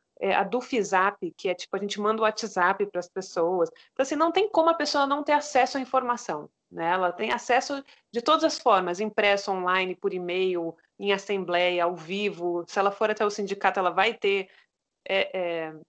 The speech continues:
informação. E a quantidade de e-mails que chegaram pra gente nessa quarentena, né? A gente, em abril, a gente teve um corte, né, um,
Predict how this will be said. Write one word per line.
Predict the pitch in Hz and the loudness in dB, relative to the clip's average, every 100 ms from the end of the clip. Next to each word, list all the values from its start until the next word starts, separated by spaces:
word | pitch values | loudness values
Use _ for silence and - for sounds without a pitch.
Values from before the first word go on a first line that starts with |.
| _ | _
informação. | 196 190 208 190 180 - 202 208 _ _ _ | -14 -6 -6 -4 -6 -4 -6 -6 _ _ _
E | 220 | -2
a | 240 | -2
quantidade | 240 320 349 294 233 240 240 | 0 -2 -2 0 0 0 -4
de | 220 285 | -6 -4
e-mails | 294 240 220 226 254 254 | -2 2 2 0 -6 -8
que | - | -10
chegaram | - 262 240 214 208 220 220 | -4 -2 -2 2 2 0 -4
pra | 233 220 | -2 0
gente | 185 170 165 - | -2 -4 -6 -8
nessa | 180 208 262 254 | 0 0 0 -2
quarentena, | 240 196 180 185 226 254 175 165 | -2 -2 -2 -2 -2 -2 -4 -4
né? | 180 185 | -2 0
A | |
gente, | 170 170 - _ _ _ | -2 -6 -10 _ _ _
em | 170 160 | -14 -4
abril, | 165 165 196 208 254 | -4 0 0 4 4
a | |
gente | 190 190 - | 4 0 -2
teve | 180 185 | -2 -2
um | 220 | -4
corte, | 233 - 196 214 233 - | -4 4 6 6 2 -8
né, | 180 | -6
um, | 175 165 | -4 -6